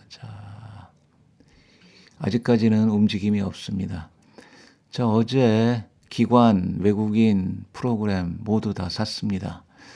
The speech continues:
자, 오로지 개인만 다 팔았는데요. 십삼만 주. 이런 경우는 흔치 않습니다. 자, 이렇게 기관, 외인 프로그램이 이렇게 사준다는 것은 뭔가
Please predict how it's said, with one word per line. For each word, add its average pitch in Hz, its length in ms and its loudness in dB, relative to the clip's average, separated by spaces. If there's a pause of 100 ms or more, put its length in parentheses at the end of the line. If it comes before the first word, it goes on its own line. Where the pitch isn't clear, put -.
(320)
자, 87 480 -14
오로지 101 420 -4
개인만 107 680 0
다 95 220 -8
팔았는데요. 104 580 -4
십삼만 95 580 -4
주. 90 340 -8 (840)
이런 120 280 2
경우는 113 280 4
흔치 117 300 0
않습니다. 98 840 -6
자, - 540 -18 (100)
이렇게 - 500 -12 (840)
기관, 98 520 -4
외인 95 560 -2 (500)
프로그램이 101 640 -4
이렇게 90 260 -12
사준다는 104 560 -6
것은 95 540 -10
뭔가 95 560 -8